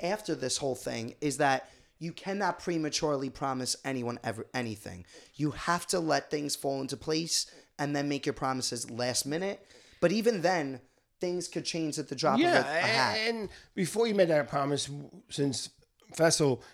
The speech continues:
Speaker 2: is the person in charge, wouldn't you went up to him and say, "Who are you gonna put in?"
Speaker 1: Well, we, he said to us at that point,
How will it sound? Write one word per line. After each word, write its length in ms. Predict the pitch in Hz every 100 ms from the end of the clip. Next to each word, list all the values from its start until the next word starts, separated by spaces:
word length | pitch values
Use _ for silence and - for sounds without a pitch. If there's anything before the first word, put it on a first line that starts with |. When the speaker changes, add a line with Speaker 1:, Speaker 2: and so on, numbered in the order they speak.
| _ -
Speaker 2:
is 340 | 190 196 165
the 80 | 139
person 360 | 120 160 151 156
in 120 | 131
charge, 400 | - 127 139 147
wouldn't 220 | 139 156
you 80 | 156
went 160 | 147
up 160 | 143 139
to 80 | 143
him 100 | 143
and 100 | 127
say, 240 | 139 135
"Who 180 | 123 117
are 40 | 139
you 40 |
gonna 140 | 139 123
put 160 | 123
in?" 260 | 123 143 226 _ _ _ _ _ _ _ _ _ -
Speaker 1:
Well, 140 | 160
we, 220 | 165 196 196
he 320 | - - 220
said 320 | 208 - 202 196
to 140 | 208
us 160 | 165 160
at 140 | 160
that 220 | 170 156
point, 300 | - 165 151